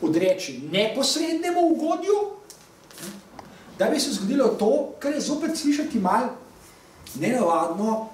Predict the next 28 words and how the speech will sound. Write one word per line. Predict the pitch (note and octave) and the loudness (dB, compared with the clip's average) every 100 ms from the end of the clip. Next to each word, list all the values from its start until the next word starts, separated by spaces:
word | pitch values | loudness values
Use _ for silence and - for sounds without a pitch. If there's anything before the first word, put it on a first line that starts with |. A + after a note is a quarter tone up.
| - | -10
in | F#3 | -8
kontradiktorno. | F#3 F3 D#3+ D3+ - - F#3 F3 - - - - - - - - - - - | -6 -6 -6 -8 -10 -4 0 2 0 -6 -14 -20 -20 -20 -20 -20 -20 -20 -4
Freud | G3 A3+ - | 0 0 -2
namreč | E3+ G#3 G#3+ - D#3+ | -4 -4 -4 -4 -2
ni | B3 | -2
govoril | A#3+ G#3+ G3 G3+ | 0 0 2 2
samo | E3+ F3+ F#3 | 2 2 4
o | F#3+ F3+ D#3 | 4 2 -4
tem, | F3+ E3+ | -4 -2
da | |
je | D3 D3+ E3+ | -2 0 0
možno | E3 D3+ B2 - - | 0 -4 -6 -10 -4
preveč | - C#3 - F#3+ A3+ - - - | 0 0 0 0 0 -4 -10 -10
ugodja, | F3 D#3+ C#3+ C3 C3 F#3 - | -12 -10 -4 -4 -2 -4 -4
ki | - | -6
deluje | - D#3 - | -4 -4 -4
destruktivno, | - - D3+ - G3+ A3 D4+ - - - - - - - - - - - - - - - - - - - - - - - - | -6 -8 -10 -4 -2 0 -2 -8 -16 -20 -20 -20 -20 -20 -20 -20 -20 -16 -16 -18 -20 -20 -20 -20 -20 -20 -20 -20 -20 -18 -2
ampak | G#3 - | 0 2
je | G3 G3+ | 0 -2
spregovoril | - D3+ G#3 B3+ D4+ | -6 0 0 4 2
še | D#4 F4 | 4 2
o | A#3 | 2
nečem, | - F3+ D3 | 2 0 0
namreč, | D#3+ G#3+ D#4+ - - | 2 2 0 -2 -4
da | G#3+ | -2
ne | F#3+ | -2
obstaja | G3 - C4 E4+ F4 C#4 - - - - - - - | -2 0 0 2 2 2 0 -4 -12 -20 -20 -20 0
kontradikcija, | G#3 - G#3 - E4 - - - E3+ - | 0 2 0 4 4 4 0 -4 -4 -6